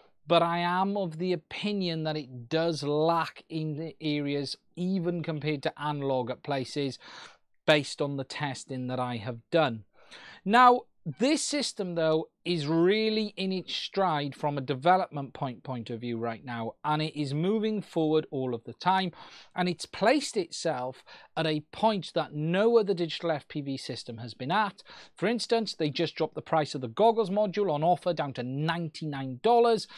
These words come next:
So if you had a set of goggles with the H D M I input, you could use that. We've now got these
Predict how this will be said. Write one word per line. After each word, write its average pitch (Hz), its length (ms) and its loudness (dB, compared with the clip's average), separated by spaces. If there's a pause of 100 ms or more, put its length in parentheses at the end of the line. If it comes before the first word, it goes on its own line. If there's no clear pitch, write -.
So - 120 -2
if 147 120 -2
you 135 100 -2
had 170 340 0
a 190 60 -2
set - 260 -2
of 160 80 -4
goggles 170 480 -2
with 131 420 -2
the 156 160 -2
H 156 200 -6
D 151 80 -8
M 139 60 -8
I 139 80 -6
input, 170 460 -2 (300)
you 135 120 -4
could 127 200 -4
use 120 400 -4
that. 214 380 4 (380)
We've 151 180 0
now 151 200 4
got 127 300 -2
these 220 360 0